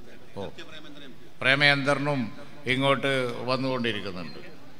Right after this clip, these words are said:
അപ്പം അതുകൊണ്ട് തന്നെ എല്ലാവരും ഇവിടെ, ഏ, സ-, വരും. കാരണം അഹമ്മദ് സാഹിബിനോടുള്ള റെസ്പെക്റ്റ് അത്രയധികം എല്ലാവർക്കുമുണ്ട്.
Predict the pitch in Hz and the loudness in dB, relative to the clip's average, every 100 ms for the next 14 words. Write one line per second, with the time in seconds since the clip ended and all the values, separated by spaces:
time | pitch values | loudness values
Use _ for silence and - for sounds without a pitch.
0 | - - - 139 151 143 165 180 185 170 | -10 -6 4 8 10 8 8 4 6 6
1 | 156 156 147 151 165 170 165 151 131 131 | 6 6 4 6 6 6 6 2 0 -6
2 | - - 147 151 156 156 139 - - - | -8 -4 -2 2 4 4 0 -6 -10 -10
3 | - - - 135 139 139 135 123 143 139 | -10 -8 6 10 12 10 4 0 2 4
4 | 139 143 117 95 120 127 135 143 139 135 | 6 4 2 0 2 4 4 4 0 2
5 | 135 131 135 135 127 127 131 127 123 - | 2 2 -2 -2 -4 0 0 0 -4 -8
6 | - - - - 123 131 131 - 135 - | -10 -10 -10 -6 0 2 2 0 -2 -2
7 | 127 120 113 - 117 120 139 139 135 127 | -4 -4 -6 -4 -2 2 2 4 2 -2
8 | 120 107 - - - - - 123 131 127 | -4 -6 -8 -10 -10 -8 2 4 8 6
9 | 110 - 82 76 73 | 4 -2 -6 -6 -8